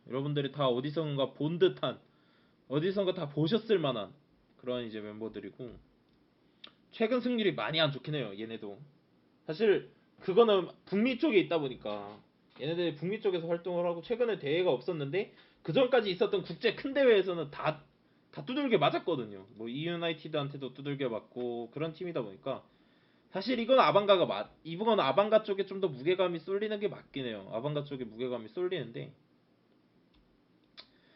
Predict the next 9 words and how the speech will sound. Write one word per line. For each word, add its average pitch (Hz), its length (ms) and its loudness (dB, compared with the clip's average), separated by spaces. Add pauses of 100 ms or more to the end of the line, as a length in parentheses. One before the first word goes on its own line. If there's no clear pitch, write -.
(540)
그래도, 185 640 6 (1160)
그래도 254 320 2
전 185 200 2
이거는 196 300 2
사실 185 480 0 (1080)
컴플렉시티가 233 960 2
반전이 160 460 0
가능하다라고 120 920 -6
봅니다. 101 320 -16